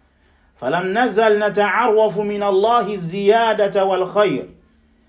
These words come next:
حتى مضت سنتاه وفصلت-، وفصلته."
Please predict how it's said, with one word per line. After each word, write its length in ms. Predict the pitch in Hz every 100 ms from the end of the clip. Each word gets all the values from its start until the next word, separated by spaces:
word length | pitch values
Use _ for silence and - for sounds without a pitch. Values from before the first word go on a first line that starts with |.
| _ -
حتى 600 | - 214 220 - 196 190
مضت 380 | 190 214 202 185
سنتاه 760 | - 185 180 175 180 226 196
وفصلت-، 840 | 185 185 175 170 170 160 156 90 - _ _ _ -
وفصلته." 760 | 170 170 170 170 202 160 123